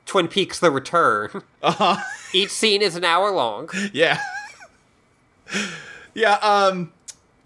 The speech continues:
Speaker 2: I didn't really wanna set any expectations going in, but now that you've seen some of it, I'll say the pace of Twin Peaks: The Return is, let's say, leisurely. <laughs>
Speaker 1: Uh,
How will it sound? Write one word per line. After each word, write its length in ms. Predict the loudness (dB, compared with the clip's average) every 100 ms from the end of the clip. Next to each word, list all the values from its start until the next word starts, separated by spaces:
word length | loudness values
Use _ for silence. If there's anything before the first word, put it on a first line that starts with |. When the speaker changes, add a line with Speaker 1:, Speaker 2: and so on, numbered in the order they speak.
| 0
Speaker 2:
I 100 | 2
didn't 200 | 2 2
really 180 | 4 4
wanna 240 | 6 4
set 260 | 4 2 4
any 140 | 6
expectations 720 | 4 4 0 4 2 2 -2
going 280 | 2 4 4
in, 220 | 4 2 2
but 100 | 2
now 180 | 4 2
that 100 | 2
you've 120 | 0
seen 280 | 2 2 2
some 220 | 2 2
of 120 | 2
it, 80 | 4
I'll 100 | 4
say 400 | 4 2 2 0 -12 -20 _
the 100 | -8
pace 320 | 0 0 0
of 60 | -4
Twin 240 | 0 0
Peaks: 240 | 2 -2 0
The 100 | 2
Return 540 | 2 2 2 2 0
is, 140 | -2
let's 220 | 0 0 0
say, 480 | 2 4 6 6
leisurely. 920 | 4 2 2 2 4 4 4 2 0 -8 _ _ _
<laughs> 40 | -6 -4 -8 -10 -12 -16 -18 -10 0
Speaker 1:
Uh, 540 | 4 6 6 4 2